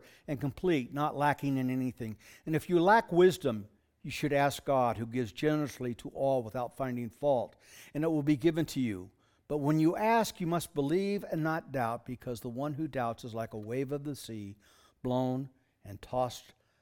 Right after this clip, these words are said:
by the wind." That person should not expect to receive anything from the Lord. Such a person is double-minded and unstable in all they do. In Psalm one, the wicked man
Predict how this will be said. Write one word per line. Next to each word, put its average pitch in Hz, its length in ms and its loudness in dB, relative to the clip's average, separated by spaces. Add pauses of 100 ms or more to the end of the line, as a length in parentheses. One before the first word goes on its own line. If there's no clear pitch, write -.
(140)
by 123 140 -2
the 120 100 -4
wind." 98 420 -10 (760)
That 135 220 0
person 160 340 -2
should - 220 -6
not 151 220 2
expect - 400 -2
to 147 80 -10
receive 151 420 -4
anything 113 420 -4
from 117 200 -8
the 110 40 -6
Lord. 113 440 -4 (420)
Such - 360 4
a 135 80 -2
person 151 480 -4
is 117 220 -10
double-minded 120 800 -4
and 101 160 -12
unstable 104 680 -10
in 107 180 -14
all 107 200 -6
they 101 140 -8
do. 95 380 -14 (840)
In 147 120 0
Psalm 220 340 6
one, 101 440 0 (1120)
the 143 80 -4
wicked 151 300 2
man 117 420 -2